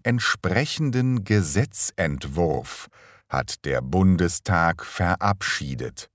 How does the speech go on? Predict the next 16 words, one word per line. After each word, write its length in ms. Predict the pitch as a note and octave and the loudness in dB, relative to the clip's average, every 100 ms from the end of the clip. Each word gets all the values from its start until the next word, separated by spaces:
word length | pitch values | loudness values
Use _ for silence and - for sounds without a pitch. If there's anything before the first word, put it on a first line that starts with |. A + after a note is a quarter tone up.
| _ _ _ - - _ _ | _ _ _ -20 -20 _ _
Gestrichen 960 | - B1+ - C#2 D2 F2+ - F#2 F2 D#2 - _ | -6 -4 -4 -6 -2 0 2 2 2 0 -8 _
wird 520 | - D#2 G2+ A2 - - | -6 2 4 2 -2 -4
die 140 | A2+ | -4
Vorschrift, 960 | - G#2 G2 G#2 - A2 B2+ F3+ - - - - _ - | 0 4 4 4 2 0 0 -4 -10 -16 -18 -20 _ 0
wonach 580 | G2+ G#2+ G#2 G#2 G#2+ - | 4 6 6 4 2 0
eine 340 | F#2 E2+ F2 D#2+ | -2 0 0 0
solche 600 | C#2+ E2+ C3+ - - A2+ | 2 2 2 -2 -2 0
Lebendspende 1500 | D#2+ E2+ G2+ D#3+ A2+ E2+ C#2+ - - - D#2 C#2+ C2+ B1+ G#1 - - - _ | 0 2 0 0 -2 -4 -4 -4 -4 0 0 0 -2 -4 -6 -10 -20 -20 _
nur 420 | D#2+ E2 D#2+ C2+ B1+ | -4 0 0 -2 -4
dann 480 | C2+ E2 E2+ F2+ | 2 4 4 2
zulässig 960 | F2+ - G#2 G2 F#2 F#2+ - G2 F#2+ - | 0 0 2 4 4 2 2 0 0 -2
ist, 380 | A2 D3 - - - - _ _ | -2 -2 -6 -12 -20 -20 _ _
wenn 220 | G#2+ A2 | 0 2
es 320 | - A2+ - - | 2 -2 -4 -4
kein 420 | - A#2 D3 D#3+ | 0 0 0 -2
Organ 840 | C#3 C3+ C3 G2 F2 E2+ D#2 D2+ | 0 2 2 2 4 6 4 2